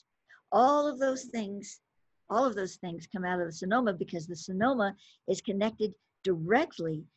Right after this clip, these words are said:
to your creation star. Eh, that's another topic, but that's the star your soul began in. And it could be anywhere in the universe,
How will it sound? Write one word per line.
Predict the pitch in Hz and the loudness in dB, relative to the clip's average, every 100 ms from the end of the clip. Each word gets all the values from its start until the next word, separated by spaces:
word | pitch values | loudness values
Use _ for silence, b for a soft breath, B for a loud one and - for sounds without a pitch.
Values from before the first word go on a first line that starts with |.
| _ | _
to | 190 | 0
your | 190 196 | 2 2
creation | 196 - 196 190 220 - 180 | 0 -4 2 4 4 2 -2
star. | 160 - 170 - - - - 190 | -4 -6 -4 -4 -6 -20 -8 -2
Eh, | 196 233 | -2 -2
that's | 170 180 | -2 -2
another | 196 196 190 | 0 0 0
topic, | 156 190 180 180 - b b _ | 2 2 2 -2 -6 b b _
but | 165 - | -4 2
that's | 185 - | 2 2
the | 208 | -8
star | - 214 202 | 0 4 6
your | 190 180 | 4 0
soul | - 196 196 190 B _ _ - | 0 2 4 2 B _ _ -4
began | 160 165 214 202 185 | -2 2 4 4 2
in. | 165 170 | -2 -4
And | 196 | -4
it | |
could | 233 190 | -4 -2
be | 214 202 160 - _ _ _ | -2 -4 -8 -18 _ _ _
anywhere | 262 294 254 214 185 | -2 2 4 6 6
in | 175 | 4
the | 170 | 2
universe, | 180 165 156 143 160 | -2 0 0 -2 -4